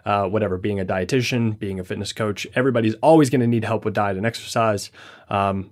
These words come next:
but it's also being a very saturated market. So you just always have to remember, how can I be the most useful? And, uh, yeah,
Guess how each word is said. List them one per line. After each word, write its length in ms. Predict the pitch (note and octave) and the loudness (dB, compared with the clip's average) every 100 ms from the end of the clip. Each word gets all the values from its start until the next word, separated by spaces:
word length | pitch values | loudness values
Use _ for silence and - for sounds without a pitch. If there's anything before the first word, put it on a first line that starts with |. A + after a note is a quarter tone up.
| _ | _
but 140 | - G2+ | -2 -2
it's 100 | G2 | 0
also 300 | G#2+ - G2 | 0 0 -2
being 240 | G#2 G2 | -2 -2
a 60 | F#2+ | -4
very 520 | G2 G#2 G2+ G#2 G2 - - | -2 0 0 -2 -6 -14 -12
saturated 540 | - A2+ G2+ A2 G2+ | -2 -2 0 -2 -2
market. 360 | G2 G#2+ A2+ E3 | 0 0 0 -2
So 140 | - | -4
you 200 | G#2+ G#2+ | -4 -4
just 180 | G#2+ G2+ - | -4 -4 -4
always 300 | G#2 G#2 - | -2 -2 -4
have 120 | G#2+ | -6
to 60 | G2+ | -4
remember, 400 | G#2+ G#2 G#2+ - - - _ _ | -4 -2 -4 -6 -16 -20 _ _
how 540 | - - C3 C#3 C#3+ - _ | -4 4 6 6 6 0 _
can 180 | - A2+ | -4 -2
I 200 | G2+ A2 | 0 0
be 440 | A2 G#2+ G#2 G2 _ _ | 0 -2 -4 -8 _ _
the 80 | A2+ | -4
most 420 | G2+ F2+ - - F3 | -4 -4 -6 -12 -14
useful? 540 | G2+ G2 - - - - _ _ _ _ _ _ _ _ _ _ _ _ _ _ _ _ - - | -10 -8 -8 -12 -18 -20 _ _ _ _ _ _ _ _ _ _ _ _ _ _ _ _ -20 -18
And, 240 | - - - | -14 -12 -12
uh, 200 | - - - | -12 -8 0
yeah, 160 | G3+ | 0